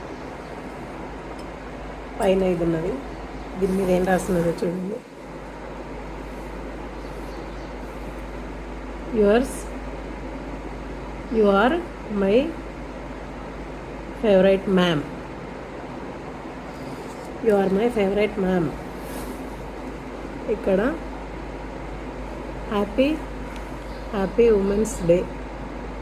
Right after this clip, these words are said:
హ్యాపీ ఉమెన్స్ డే.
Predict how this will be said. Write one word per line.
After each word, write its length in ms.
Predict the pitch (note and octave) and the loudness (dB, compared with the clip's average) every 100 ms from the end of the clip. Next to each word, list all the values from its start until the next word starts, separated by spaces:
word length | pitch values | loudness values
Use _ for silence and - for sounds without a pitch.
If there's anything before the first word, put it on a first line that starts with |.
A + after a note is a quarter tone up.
| - - - - - - - - - - - - - - - - - - - | -8 -8 -8 -8 -8 -8 -8 -8 -8 -8 -8 -8 -8 -8 -8 -8 -8 -8 -4
హ్యాపీ 300 | G#3+ F3+ G#3+ | -2 4 6
ఉమెన్స్ 460 | G3 F#3+ F#3+ - | 6 6 4 2
డే. 120 | - | 0